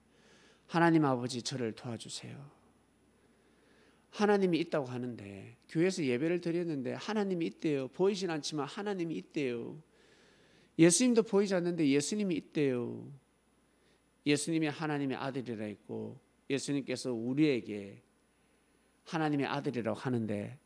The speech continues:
예, 하나님을 아버지라 부르겠습니다. 하나님 아버지,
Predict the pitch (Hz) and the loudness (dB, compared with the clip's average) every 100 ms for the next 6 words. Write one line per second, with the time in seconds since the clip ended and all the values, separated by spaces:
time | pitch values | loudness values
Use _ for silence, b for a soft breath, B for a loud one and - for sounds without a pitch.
0 | 120 117 123 113 110 _ _ b b b | 0 2 2 0 -6 _ _ b b b
1 | b _ _ _ _ _ - 147 139 123 | b _ _ _ _ _ -4 -2 0 0
2 | 98 101 117 120 107 - 110 107 - 123 | -4 -6 -6 -6 -6 -8 -8 -6 -6 -6
3 | 107 113 131 - _ - 139 135 131 110 | -8 -10 -16 -18 _ -4 0 2 0 -2
4 | 107 110 - 113 107 110 | -6 -6 -6 -6 -6 -8